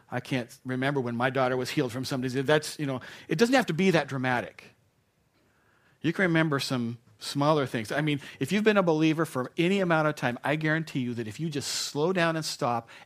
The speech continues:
and you listen and wait on the Lord, the Lord will remind you about some places and times where he's shown up. You know, maybe it's be something as simple as, you know, you, you went to a church service somehow, and,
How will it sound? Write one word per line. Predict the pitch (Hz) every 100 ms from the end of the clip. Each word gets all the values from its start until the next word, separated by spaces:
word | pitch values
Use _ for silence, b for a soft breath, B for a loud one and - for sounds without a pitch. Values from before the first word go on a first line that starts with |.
| -
and | 127 123
you | 139 151
listen | 143 156 - 113
and | 107
wait | 110 135
on | 151
the | 160
Lord, | 156 117 B
the | -
Lord | 165 269 269
will | 214
remind | 180 165 156 180 190
you | 143 113
about | 107 113 90
some | 120
places | 104 135 139 135 104
and | 104
times | - 165 135 104 107 - - b b b -
where | 117
he's | 135
shown | - - 127 123
up. | 123 95 _ _ _ _ B B B B B -
You | 123
know, | 117 117
maybe | 131 139 135 127 - _ _ _ _ _ _ -
it's | 117 127
be | 127 123
something | - 123 131
as | 117
simple | - 135 135 117
as, | 113 -
you | 127
know, | 113
you, | 110 113 107
you | 110
went | 117 135
to | -
a | 113
church | - 160 156
service | 120 113 -
somehow, | - 120 110 113
and, | 117 117